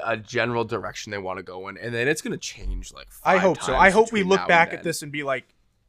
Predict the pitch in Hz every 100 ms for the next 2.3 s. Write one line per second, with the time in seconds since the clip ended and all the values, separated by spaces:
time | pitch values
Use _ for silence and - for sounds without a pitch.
0 | - 151 143 143 131 120 - 113 110 98
1 | 101 - - - - 123 160 156 151 139
2 | 113 90